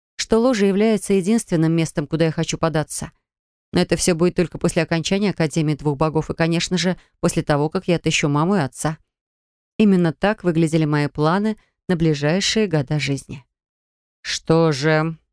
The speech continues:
Мастер Саган вышел в центр аудитории, стал перед учениками и развел руки в стороны. "Первое заклинание, которым я хочу вас обучить. Стихийный щит. Все максимально просто. Вам необходимо зачерпнуть из своего резерва энергии ровно столько, сколько требует щит.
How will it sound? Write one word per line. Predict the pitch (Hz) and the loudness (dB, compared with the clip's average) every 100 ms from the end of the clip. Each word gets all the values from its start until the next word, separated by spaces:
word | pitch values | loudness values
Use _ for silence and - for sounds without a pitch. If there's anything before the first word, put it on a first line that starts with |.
| - | -2
Мастер | 208 214 202 | 0 0 -2
Саган | 175 196 185 190 | -2 -2 0 0
вышел | 180 180 180 160 _ _ | 0 0 0 -2 _ _
в | |
центр | - 208 165 - | 0 0 0 -2
аудитории, | 156 156 156 - 190 214 208 _ _ | 0 0 0 0 2 2 -2 _ _
стал | - - 233 | -4 0 2
перед | - 175 | 2 0
учениками | 170 - 156 156 202 220 | 0 0 -2 0 0 2
и | 190 | 2
развел | 165 156 208 196 | 0 0 0 0
руки | 185 190 | -2 -4
в | |
стороны. | - 175 147 123 123 _ _ _ _ _ _ - | -2 -2 0 -2 -8 _ _ _ _ _ _ 2
"Первое | 160 175 170 170 | 4 4 4 2
заклинание, | 151 156 156 151 151 156 165 196 160 | 2 -2 0 0 2 2 2 0 0
которым | 151 - 156 151 | -2 0 0 2
я | 151 | 0
хочу | 160 151 147 | -2 -2 0
вас | 143 - | 0 -2
обучить. | 135 151 143 - - _ _ _ - | -2 -2 -2 -6 -10 _ _ _ -12
Стихийный | - 165 - 165 156 151 | -2 0 2 2 4 2
щит. | - 156 - - _ | 0 -2 -6 -14 _
Все | - 170 | 0 2
максимально | 170 160 - 180 170 160 | 2 0 2 2 2 0
просто. | - 156 - - 135 - | 0 -2 -2 -4 -6 0
Вам | 175 175 | 2 4
необходимо | 170 - 170 175 170 | 2 0 0 2 2
зачерпнуть | 156 156 180 - 175 170 | 0 0 -2 0 0 0
из | 156 | -2
своего | - 165 151 | 2 2 2
резерва | 156 147 160 151 | 2 2 2 2
энергии | 151 151 151 143 | 2 0 0 0
ровно | 151 143 147 | 0 2 -2
столько, | - 185 185 190 | 0 0 0 -2
сколько | - 156 156 | 0 -2 0
требует | 147 147 143 - | 0 0 -2 -4
щит. | - - | -6 -8